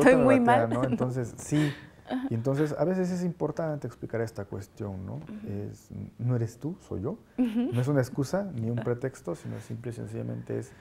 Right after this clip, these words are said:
Speaker 2: eh, "Me está costando trabajo, yo llevo dos sesiones sin poder ver un avance contigo,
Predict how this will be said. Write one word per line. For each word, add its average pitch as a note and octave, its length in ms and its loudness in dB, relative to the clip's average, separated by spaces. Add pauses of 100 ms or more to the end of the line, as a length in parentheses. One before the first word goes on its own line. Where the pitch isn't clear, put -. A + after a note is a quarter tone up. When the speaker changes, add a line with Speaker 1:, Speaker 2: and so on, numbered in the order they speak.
(480)
Speaker 2:
eh, A#2+ 220 -2
"Me A#2 60 -2
está D3 200 -2
costando A#2+ 400 -4
trabajo, A#2 640 -4 (140)
yo B2+ 280 -4
llevo A#2+ 260 -6
dos D3 140 -4
sesiones D3+ 400 -6
sin A2 140 -10
poder A#2 360 -4
ver A#2+ 200 -2
un B2+ 160 -4
avance A#2+ 380 -2
contigo, C#3+ 560 -6